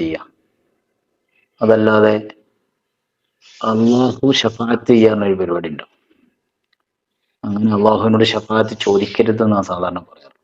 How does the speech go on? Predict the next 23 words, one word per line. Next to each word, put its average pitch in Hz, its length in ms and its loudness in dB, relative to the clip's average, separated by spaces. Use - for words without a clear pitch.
സൃഷ്ടികളിലേക്ക് 107 760 2
അള്ളാഹുവിനോട്, 101 1000 2
സൃഷ്ടികളിൽ 110 480 0
നിന്നൊരു 110 200 2
കാര്യം 98 300 2
നേടാൻ 185 320 0
വേണ്ടി 180 240 -4
അള്ളാഹുവിനോട് 190 680 0
ശുപാർശ 190 460 0
ചെയ്യലല്ലോ 95 640 0
വേണ്ടത്. - 300 -10
അള്ളാഹുവിൽ 101 520 2
നിന്ന് 120 140 6
കാര്യങ്ങൾ 107 440 4
കിട്ടാൻ 98 340 -2
വേണ്ടി 180 260 -4
സൃഷ്ടികൾ, 107 480 2
ഏഹ്, 101 220 4
ഉന്നതരായ 98 640 4
മഹാത്മാക്കൾ 101 880 0
ശുപാർശ 95 500 0
ചെയ്യല്ലേ 87 380 -2
ചെയ്യേണ്ടത്? 76 460 -8